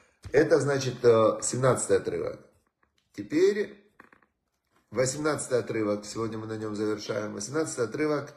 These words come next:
он нам говорит, э, совет в ситуациях, э, безвыходных. Казалось бы, один раз сказал Равину свою версию, Равин говорит: «Ты прав». Второй раз сказал, Равин говорит: «Ты тоже прав».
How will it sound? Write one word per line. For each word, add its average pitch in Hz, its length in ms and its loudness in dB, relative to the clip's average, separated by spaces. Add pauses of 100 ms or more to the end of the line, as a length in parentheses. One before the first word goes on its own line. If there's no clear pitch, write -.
(340)
он 131 160 0
нам 135 160 -4
говорит, 123 480 -2
э, 101 200 0
совет 139 400 -2
в - 60 -6
ситуациях, 117 800 0
э, - 120 -6
безвыходных. 107 800 -8 (360)
Казалось 139 420 -2
бы, 113 140 -2
один 147 220 -2
раз 151 180 -2
сказал 131 640 -2 (160)
Равину 117 420 -6
свою 120 240 -6
версию, 107 540 -6
Равин 113 260 -6
говорит: 107 380 -4
«Ты 131 80 -2
прав». 98 400 -4 (380)
Второй 135 340 0
раз 151 180 0
сказал, 123 460 -2
Равин 113 240 -4
говорит: 107 320 -6
«Ты 123 80 -4
тоже 110 280 -4
прав». - 300 -10